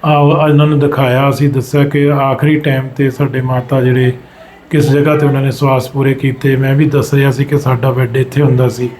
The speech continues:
ਤੇ ਮਾਤਾ ਕਿੱਥੇ ਹੁੰਦੀ ਸੀ। ਉਸ ਤੋਂ ਬਾਅਦ ਉਹਨਾਂ ਨੇ ਸਾਂਝੇ ਘਰ ਦਾ, ਅਹ, ਦੌਰਾ ਕੀਤਾ। Again, ਮੌਸਮ ਬਹੁਤ ਖੂਬਸੂਰਤ ਸੀ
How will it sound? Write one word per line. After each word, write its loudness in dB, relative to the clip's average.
ਤੇ 2
ਮਾਤਾ 2
ਕਿੱਥੇ -4
ਹੁੰਦੀ 2
ਸੀ। -4
ਉਸ -2
ਤੋਂ 0
ਬਾਅਦ 2
ਉਹਨਾਂ 0
ਨੇ 0
ਸਾਂਝੇ 0
ਘਰ 0
ਦਾ, -2
ਅਹ, -2
ਦੌਰਾ 2
ਕੀਤਾ। -4
Again, 2
ਮੌਸਮ 0
ਬਹੁਤ -2
ਖੂਬਸੂਰਤ 0
ਸੀ -2